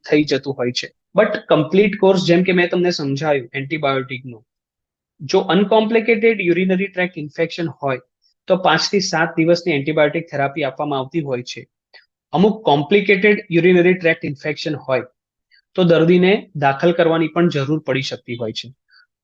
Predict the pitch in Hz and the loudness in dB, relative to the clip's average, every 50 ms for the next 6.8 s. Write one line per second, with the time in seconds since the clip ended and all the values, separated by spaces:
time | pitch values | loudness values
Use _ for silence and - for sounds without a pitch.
0 | _ _ _ _ _ _ _ - 143 147 143 - 220 226 - 240 220 233 240 208 | _ _ _ _ _ _ _ 0 2 2 2 0 0 2 2 2 2 4 4 4
1 | 202 208 208 220 220 214 214 220 226 220 - 202 202 202 - 185 165 175 175 180 | 6 6 4 4 4 4 2 2 0 0 0 0 0 0 0 -2 0 0 0 0
2 | 180 175 - 185 180 185 - 180 180 - - 160 160 165 185 196 _ _ _ _ | 0 -2 -4 -6 -8 -6 -6 -8 -8 -8 -6 -6 -4 -4 -6 -8 _ _ _ _
3 | _ _ _ _ 139 - 180 190 202 220 - - 165 151 160 151 175 185 196 190 | _ _ _ _ -6 -2 -2 -2 -2 -4 -6 -8 -6 -2 0 0 2 2 2 2
4 | 208 220 214 - 180 175 170 - 190 190 196 220 233 _ _ _ _ _ _ _ | 2 0 0 0 0 0 0 -2 -4 -4 -4 -4 -8 _ _ _ _ _ _ _
5 | _ - 147 139 143 143 143 151 180 208 214 208 226 214 208 214 220 - 190 175 | _ -8 -2 0 2 4 4 4 4 4 4 2 0 0 0 0 0 2 0 -2
6 | 170 - 196 190 196 190 180 170 175 165 156 151 165 180 226 - | 0 0 -2 0 0 0 0 0 0 0 0 0 -2 -4 -4 -6